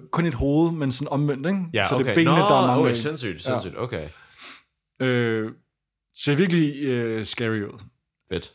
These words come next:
Speaker 1: Men
Speaker 2: Okay.
Speaker 1: dem skal vi snakke om i dag. Vi skal
Speaker 2: Ja.
Speaker 1: snakke om, vi skal snakke om myterne, vi skal snakke om
Speaker 2: The
Speaker 1: legenderne.
Speaker 2: depths of the
Speaker 1: Vi skal
Speaker 2: ocean.
Speaker 1: snakke om, kan det være, at der rent faktisk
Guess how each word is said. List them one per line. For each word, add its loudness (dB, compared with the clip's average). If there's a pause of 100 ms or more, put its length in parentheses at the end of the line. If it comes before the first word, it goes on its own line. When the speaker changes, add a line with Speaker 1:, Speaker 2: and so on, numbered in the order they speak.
(120)
Speaker 1:
Men 0
Speaker 2:
Okay. 6
Speaker 1:
dem 4
skal 0
vi 0
snakke 2
om 0
i 0
dag. -4
Vi -8
skal -2
Speaker 2:
Ja. 0
Speaker 1:
snakke 2
om, 0
vi -4
skal -8
snakke 2
om 2
myterne, 4
vi 0
skal -
snakke 2
om 0
Speaker 2:
The 0
Speaker 1:
legenderne. 4
Speaker 2:
depths 0
of 0
the -10
Speaker 1:
Vi -2
skal -2
Speaker 2:
ocean. -2 (120)
Speaker 1:
snakke 2
om, -2 (600)
kan 0
det -2
være, 2
at -8
der -6
rent -4
faktisk -8